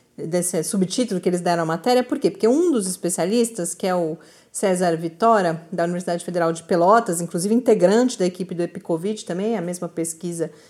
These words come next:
que foi aquela pesquisa grande, nacional, ele fala que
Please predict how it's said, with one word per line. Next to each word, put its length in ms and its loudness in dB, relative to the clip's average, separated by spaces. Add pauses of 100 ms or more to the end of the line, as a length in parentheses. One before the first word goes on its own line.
(160)
que 320 -10 (360)
foi 380 -2
aquela 240 -8
pesquisa 380 -6
grande, 640 0
nacional, 480 0
ele 120 2
fala 300 2
que 540 -2